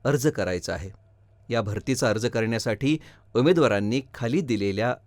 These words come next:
अधिकृत वेबसाईटवर जाऊन आपला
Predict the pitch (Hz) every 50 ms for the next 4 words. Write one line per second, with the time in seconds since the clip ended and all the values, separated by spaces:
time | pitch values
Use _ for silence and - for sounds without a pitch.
0 | _ - 110 120 117 139 131 - 170 190 185 202 175 127 107 104 104 101 - -
1 | - 160 175 180 208 220 185 147 120 123 117 107 95 95 92 92 98 - - -
2 | - - _ - 107 104 104 - 123 151